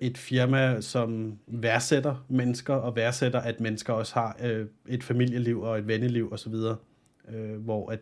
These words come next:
det, det er i hvert fald ikke det billede, der er, øh, er blevet tegnet af Activision Blizzard her på det sidste.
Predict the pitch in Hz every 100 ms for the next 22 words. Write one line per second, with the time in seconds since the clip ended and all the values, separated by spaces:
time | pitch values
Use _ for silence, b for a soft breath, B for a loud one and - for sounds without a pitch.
0 | - 117 113 104 120 113 135 131 127 -
1 | 120 120 120 113 113 107 104 b b b
2 | b b b b b _ _ _ - 120
3 | 107 104 110 110 104 107 107 113 120 107
4 | 101 98 - _ - 120 - 120 104 113
5 | 110 104 117 113 113 98 104 107 107 117
6 | -